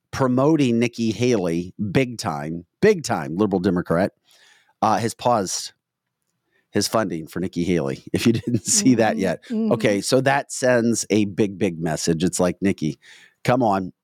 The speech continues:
Speaker 1: let's stop." And then a top Republican donor has advised her, "Nikki, it's time to stop."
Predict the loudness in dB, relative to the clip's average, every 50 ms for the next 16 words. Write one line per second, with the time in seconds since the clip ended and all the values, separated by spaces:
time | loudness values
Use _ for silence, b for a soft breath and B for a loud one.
0 | _ -2 0 0 0 -2 -2 -2 0 0 -2 -2 0 2 2 4 2 2 0 0
1 | 0 -2 -2 0 -2 -6 -6 0 0 0 2 2 0 0 2 0 0 0 -2 -6
2 | -12 B B B B B B B -4 0 2 2 2 2 0 -4 -2 0 0 2
3 | 2 0 0 0 2 2 2 2 0 -2 -4 -4 -2 0 0 0 -4 -6 -10 _
4 | _ _ _ _ 0 0 2 2 0 -2 -6 -8 -8 -12 _ _ _ _ _ _
5 | _ -4 -2 -2 -4 -4 -4 -2 2 2 4 4 4 4 2 2 0 -4 _ _
6 | _ _ -4 -2 -2 0 0 0 0 0 0 0 0 -2 -4 -6 -10 -16